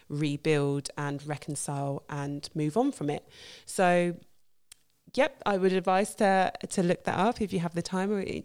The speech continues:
interested in diving a bit deeper into the Rwandan genocide. Um, but that basically is an overview of what happened. So in nineteen ninety-four, between April and July,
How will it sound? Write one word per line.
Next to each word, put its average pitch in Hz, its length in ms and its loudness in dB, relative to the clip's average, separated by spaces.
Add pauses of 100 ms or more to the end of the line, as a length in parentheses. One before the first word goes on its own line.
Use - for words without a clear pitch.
(100)
interested 170 420 -4
in 160 140 -4
diving 160 400 -4
a 156 40 -4
bit - 200 -6
deeper 160 280 -6
into - 280 -4
the 156 60 -4
Rwandan 156 500 -2
genocide. 165 640 -2 (760)
Um, 190 760 2
but - 540 2
that 202 400 0
basically 175 560 -2
is 160 420 -2 (360)
an 170 140 -2
overview 156 720 -2
of 151 160 -6
what 160 160 0
happened. 143 520 -4
So 160 200 -2
in 165 140 0
nineteen 175 320 -2
ninety-four, 208 600 -2 (360)
between - 440 -4
April 170 400 0
and 151 180 -6
July, 170 640 0